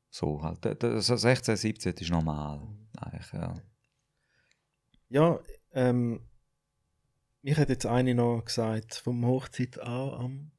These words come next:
Speaker 2: zehnten. Ob, sie machen jetzt auch eine Hochzeit und sie lassen,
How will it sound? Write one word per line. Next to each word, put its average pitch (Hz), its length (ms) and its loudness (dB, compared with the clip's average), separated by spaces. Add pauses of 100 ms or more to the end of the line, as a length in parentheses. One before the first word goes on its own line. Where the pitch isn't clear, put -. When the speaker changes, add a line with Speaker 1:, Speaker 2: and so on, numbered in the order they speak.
(120)
Speaker 2:
zehnten. 151 560 -8 (1700)
Ob, 120 160 -6 (320)
sie - 180 -2
machen 127 280 2
jetzt - 300 -4
auch 120 220 2
eine 127 180 2
Hochzeit - 580 -4
und 120 200 -6
sie 117 100 0
lassen, 113 400 2